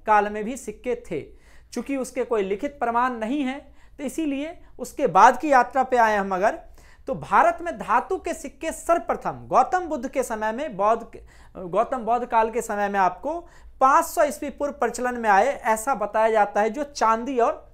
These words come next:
तांबे के सिक्के थे। पहली बार ऐसे मुहर वाले सिक्के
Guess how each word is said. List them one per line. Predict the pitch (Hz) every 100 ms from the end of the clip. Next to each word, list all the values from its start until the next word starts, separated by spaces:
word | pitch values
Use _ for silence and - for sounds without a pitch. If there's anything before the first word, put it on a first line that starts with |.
| -
तांबे | 226 220 220
के | 220
सिक्के | 196 190 - 160
थे। | 147 123 - - -
पहली | 269 262 254
बार | 175 139 - -
ऐसे | 226 233
मुहर | 254 247 240
वाले | 240 214 214
सिक्के | 208 202 - 277